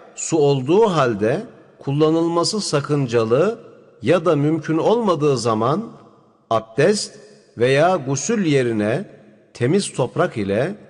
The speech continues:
yüz ve kolların meshedilmesidir. Kollar,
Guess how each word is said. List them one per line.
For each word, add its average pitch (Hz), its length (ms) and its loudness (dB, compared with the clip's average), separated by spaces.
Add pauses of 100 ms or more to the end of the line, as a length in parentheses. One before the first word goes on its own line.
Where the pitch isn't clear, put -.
(300)
yüz 139 600 -2
ve 123 140 0
kolların 123 800 -2 (360)
meshedilmesidir. 98 1300 -6 (2000)
Kollar, 135 580 0